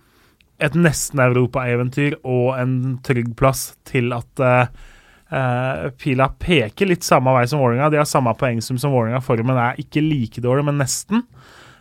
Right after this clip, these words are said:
Eh, så kanskje, altså, det er ingen som snakker om dem nede der fordi det er såpass langt ned ennå,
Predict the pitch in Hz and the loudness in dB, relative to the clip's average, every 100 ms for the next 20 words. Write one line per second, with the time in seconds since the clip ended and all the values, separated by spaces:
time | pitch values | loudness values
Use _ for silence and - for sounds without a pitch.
0 | - 170 160 151 156 156 - 208 208 185 | -8 -4 -2 -2 -4 -6 -10 -12 -12 -12
1 | 196 196 190 196 175 - 196 185 - 175 | -14 -16 -16 -12 -12 -8 -4 -2 0 0
2 | 127 - 160 165 151 - 180 185 156 190 | 0 0 0 0 -2 -2 0 2 2 0
3 | 190 214 - - 143 170 160 147 165 160 | 0 0 -2 -2 2 4 6 6 4 0
4 | - _ _ - 165 139 135 147 160 143 | -6 _ _ -2 0 2 4 2 0 -2
5 | 139 131 127 131 147 135 127 131 131 120 | 0 0 -2 -4 -2 -2 -2 -4 -2 -2
6 | 123 - 139 131 214 | -2 -4 -4 0 0